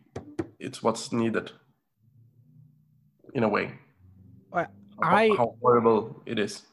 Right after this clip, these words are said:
Speaker 2: Well,
Speaker 1: But
Speaker 2: let, let's explore that because just quickly, let's talk about, like, what do you think the lessons we can learn, not just in America, but particularly America and London, but, but in general,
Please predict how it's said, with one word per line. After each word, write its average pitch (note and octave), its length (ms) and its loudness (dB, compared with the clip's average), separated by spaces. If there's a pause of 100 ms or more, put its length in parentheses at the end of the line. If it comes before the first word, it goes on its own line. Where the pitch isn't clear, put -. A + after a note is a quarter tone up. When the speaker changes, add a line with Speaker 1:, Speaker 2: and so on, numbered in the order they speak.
(140)
Speaker 2:
Well, F#3 180 4
Speaker 1:
But F#3+ 180 2
Speaker 2:
let, G3+ 220 -8
let's F#3+ 260 0
explore E3+ 440 4
that A#2+ 320 0
because B2+ 640 -2 (1500)
just D#3 220 -2
quickly, A2+ 460 -2
let's B2 280 -4
talk D#3 240 0
about, C#3+ 400 4
like, A#2 480 0 (880)
what D3 160 4
do E3 60 4
you F3+ 80 4
think E3 200 0
the D3+ 100 2
lessons C#3 440 2
we C3+ 220 -2
can B2+ 240 -2
learn, A2+ 420 2 (960)
not F3 160 0
just G3 220 -4
in D#3 140 2
America, A#2+ 560 2
but G2+ 260 -2 (460)
particularly D3+ 640 2
America C3 340 0
and B2+ 120 -2
London, A2 380 -2 (420)
but, C3 360 -2
but C3+ 360 -6
in D3 140 -4
general, C3+ 400 0